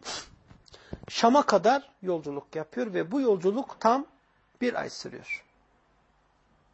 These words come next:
Bunun için bir deve satın alıyor, devesini hazırlıyor, yiyeceğini hazırlıyor, yol azığını hazırlıyor ve bir ay boyunca Şam'a yolculuk yapıyor. Ve orada Abdullah İbni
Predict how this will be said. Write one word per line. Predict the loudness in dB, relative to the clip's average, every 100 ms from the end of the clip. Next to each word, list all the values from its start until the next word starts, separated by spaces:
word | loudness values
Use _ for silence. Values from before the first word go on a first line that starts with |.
| _ 0
Bunun | 2
için | 0 -2 -4 -4
bir | -2
deve | 2 2
satın | 2 0 2 2
alıyor, | 4 4 0 -4 _ -20 -20 -20 _
devesini | 4 4 2 -2 -2 -6 _
hazırlıyor, | -2 2 4 4 4 4
yiyeceğini | 4 2 4 2 0
hazırlıyor, | -2 -2 0 2 6 6
yol | 8 6
azığını | 4 2 -4
hazırlıyor | -4 -4 0 0 4 4 2 -4 -20 -20 -20 -2
ve | 6 6 6 0
bir | 0 2 2 0
ay | 0 0 0
boyunca | 0 0 0 0 4 4 2 -6
Şam'a | -2 0 2 2 0 -4 -4
yolculuk | -4 -4 -10 -10
yapıyor. | -12 -12 -14 -14 -16 -18 -20 -20 -20 -20 _ -12 -10 -10 -14 -20 -20 -20 4
Ve | 6 6 6 6
orada | 8 8 8 6 6 2
Abdullah | -2 2 4 4 2
İbni | -2 0 2